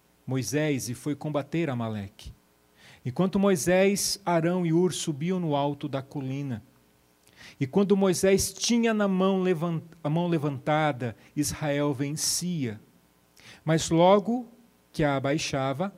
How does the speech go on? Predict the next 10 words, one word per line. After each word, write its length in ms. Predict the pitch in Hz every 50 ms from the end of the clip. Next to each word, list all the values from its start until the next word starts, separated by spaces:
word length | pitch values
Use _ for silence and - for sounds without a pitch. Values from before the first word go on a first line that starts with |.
| - _ -
Amaleque 600 | 135 131 135 131 127 127 139 156 165 - - -
triunfava. 720 | - - 202 220 233 226 208 - - - 110 98 101 98 - - _ _ _ _ _ _ _ _ _ _ _ _ _ - - - - -
Mas 160 | - 160 - -
como 200 | - 254 269 233
se 140 | - 226
fatigassem 680 | - - 220 214 - - 190 151 190 202 196 - - 190
os 140 | 160 -
braços 600 | - 139 180 190 202 214 208 - - - 160 139 120
de 120 | - 175
Moisés, 920 | 170 160 151 139 127 107 117 147 160 165 151 123 - - - - - -